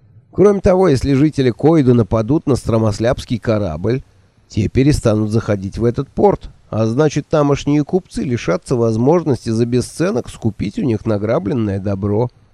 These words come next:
Как ты думаешь, откуда у моего кузена столько кумафеги? Как пить дать, выменял этот сундук у какого-нибудь глупого стромосляба на бочку дрянного вина».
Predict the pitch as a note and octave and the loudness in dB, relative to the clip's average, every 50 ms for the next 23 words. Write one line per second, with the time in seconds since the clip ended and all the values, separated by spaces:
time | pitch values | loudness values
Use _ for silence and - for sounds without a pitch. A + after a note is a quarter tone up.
0 | _ _ _ _ _ _ _ _ _ _ _ - - C3+ - - B2+ G#2 G#2+ G2+ | _ _ _ _ _ _ _ _ _ _ _ 0 0 0 2 0 -2 0 0 -2
1 | F2 - G2+ G#2 - - A#2+ A2+ - - F3 G#3+ G#3 E3 D3+ C3 A#2+ A#2+ B2 A#2+ | -2 -2 -4 -2 0 0 0 0 0 -2 -2 2 4 6 6 6 4 4 4 4
2 | B2+ C3+ C3 - - A2+ A2+ G#2+ G#2 C#3+ G3 A3 G#3+ G3 D3 - - D3 F3+ F#3 | 4 2 2 0 0 -2 -2 0 0 0 2 2 2 0 0 -2 -2 -2 -2 -2
3 | - E3 D3+ - E3+ E3+ D#3+ D3+ C3+ - - A2+ G2+ F#2+ - - - - - - | -2 -8 -4 -2 0 2 4 2 2 2 -2 -4 -6 -6 -8 -14 -18 -20 -20 -20
4 | _ _ _ _ _ _ _ _ _ - A#2+ A#2 G2+ - - - - A#2 D3 D#3 | _ _ _ _ _ _ _ _ _ -4 -2 -2 -2 -4 -4 -2 -2 -2 -4 -6
5 | D3+ C#3+ D#3+ D#3+ D3 A2+ - G#2 G#2+ C3+ F3+ G#3 G3+ F#3+ F3 E3 E3 E3 F3 F3+ | -6 -6 -4 -4 -4 -4 -6 -2 0 2 2 2 2 2 2 2 2 2 0 0
6 | D#3+ D3 E3+ D3+ - - - F3 F3 F#3 F#3+ A3 A3+ G3+ E3 C#3+ A#2 - - C3 | 0 0 -2 -2 0 2 2 2 2 2 0 -2 -2 -2 -4 -8 -8 -4 -2 -2
7 | C3 - - E3+ E3 D#3+ D3+ D3 C#3+ C3+ C3 A#2+ A2+ B2 D3 F3 G#3 A3+ G3 - | -2 0 -2 -2 -2 -2 -2 -2 -2 -4 -4 -2 0 2 2 2 2 0 -2 -2
8 | D#3 C3 B2 A#2 - - D3 C3+ C3+ C#3 C#3+ C3 A2 A2 G#2+ G#2 G2+ A2 B2 C3 | -2 -2 -2 -4 -4 -4 -2 0 2 2 2 0 -2 -4 -6 -4 -4 -4 -2 -2
9 | C3 B2+ A#2 G#2+ A2+ D#3+ G#3 - - - C#3+ A2+ A2+ A2+ A2 G#2+ A2 A2+ B2+ D#3 | -2 -2 -2 0 0 0 -2 -2 -4 -6 -4 0 0 0 0 0 -2 -4 -4 -4
10 | E3 C#3 A2 G2+ G2+ F#2 E2+ F2+ F#2 G#2+ A#2+ | -4 -4 -4 -4 -4 -6 -6 -6 -6 -6 -6